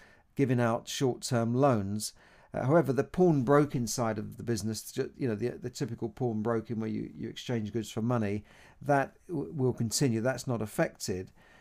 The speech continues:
although th-, they, as I said, they can be very expensive. They're giving you bottom dollar for your goods anyway, and, you know, if you, if you're taking a loan against it, the rates can be,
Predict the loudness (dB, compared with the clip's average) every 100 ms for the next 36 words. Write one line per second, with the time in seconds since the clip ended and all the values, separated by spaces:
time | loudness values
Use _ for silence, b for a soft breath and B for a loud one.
0 | B B -4 4 6 6 6 2 b b
1 | b _ _ _ -18 -6 -2 -2 -6 -18
2 | -8 -6 0 0 2 0 2 0 2 2
3 | 0 -2 -4 -2 -2 -2 0 0 2 2
4 | 2 0 b b _ 2 2 0 2 2
5 | 2 0 -4 0 0 -2 2 2 0 -10
6 | -10 -2 0 0 -2 -4 -6 -8 -8 -4
7 | -2 -4 -8 B B B B -20 -12 -6
8 | -4 -4 -4 -4 -2 -2 -2 -8 -4 -2
9 | 0 2 4 4 2 0 -4 -4 -8 -8
10 | -2 0 0 -4 -4 0 0 -2